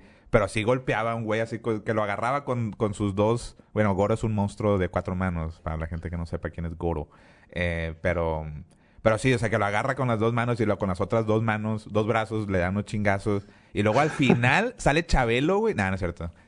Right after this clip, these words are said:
Ese es el pinche meme, güey, <laughs> de que va subiendo Chabelo en la torre, güey.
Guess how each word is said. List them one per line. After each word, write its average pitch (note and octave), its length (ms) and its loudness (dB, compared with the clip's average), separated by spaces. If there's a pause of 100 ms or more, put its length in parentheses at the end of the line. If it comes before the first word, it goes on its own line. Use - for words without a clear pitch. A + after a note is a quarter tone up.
Ese F#2+ 160 -6
es F#2+ 80 -8
el F2 180 -6
pinche G2 300 6
meme, G#2 340 2
güey, A#2 140 4 (580)
<laughs> - 500 -12
de G#2 120 -2
que A2 80 0
va G#2 120 2
subiendo G#2+ 300 2
Chabelo G2 320 2
en G2+ 80 2
la F#2 100 0
torre, F#2 280 -2
güey. F2 120 -6